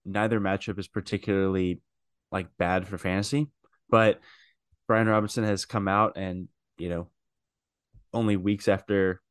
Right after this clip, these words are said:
you know, getting shot in the leg multiple times, is he not only back and it looks healthy, but he's also the starter. So I,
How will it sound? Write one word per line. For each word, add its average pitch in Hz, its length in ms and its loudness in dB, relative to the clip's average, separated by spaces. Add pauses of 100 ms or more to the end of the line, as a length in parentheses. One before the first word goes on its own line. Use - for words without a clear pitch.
you 95 80 -10
know, 90 100 -8
getting 95 260 -6
shot 95 300 0
in 62 80 -4
the 90 60 -2
leg 92 320 0
multiple 90 260 -6
times, 92 420 -2 (160)
is 98 140 -4
he 95 380 0
not 110 180 4
only 110 300 6
back 104 500 -2
and 98 140 -6
it 95 80 -8
looks 107 180 0
healthy, 101 320 0
but 90 180 -2
he's 92 200 -6
also 92 240 -4
the 87 80 -4
starter. 82 440 -2 (240)
So 87 360 -2 (760)
I, 90 240 -6